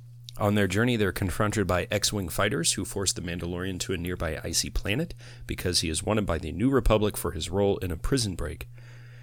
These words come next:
He crash lands on the planet. While the Mandalorian fixes the ship, the child stumbles upon numerous eggs inside a cave, which hatch to reveal a swarm of spider-like creatures. The Mandalorian ch-,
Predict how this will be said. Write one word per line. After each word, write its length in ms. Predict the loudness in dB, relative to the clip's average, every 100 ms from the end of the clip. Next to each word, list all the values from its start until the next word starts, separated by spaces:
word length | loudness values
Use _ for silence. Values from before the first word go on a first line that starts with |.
| -12
He 120 | -6 2
crash 340 | 4 4 4
lands 300 | 2 2 2
on 220 | 0 -2
the 80 | -2
planet. 440 | -2 -2 -2 -4 -8 -8 -10 -4
While 140 | 0 2
the 60 |
Mandalorian 540 | 4 4 6 4 2 2
fixes 360 | 2 2 2
the 80 | 2
ship, 280 | 4 4 2
the 120 | -6 -2
child 320 | 4 4 4
stumbles 440 | 4 4 4 2
upon 340 | 2 0 0 0
numerous 380 | 0 0 0
eggs 320 | 0 -2 -2 -2
inside 320 | 0 2 0
a 40 |
cave, 360 | 2 2 2 0 -10 -18 -18 -10
which 200 | -4 0
hatch 260 | 6 6 6
to 80 | 4
reveal 280 | 4 4 2
a 100 | 6
swarm 380 | 8 8 8 6
of 120 | 8
spider-like 840 | 8 8 4 4 2 0 -4 -6
creatures. 580 | -6 -2 0 0 -2 -4 -6 -12 -10 -2
The 60 |
Mandalorian 560 | 4 6 6 6 4 2
ch-, 160 | 0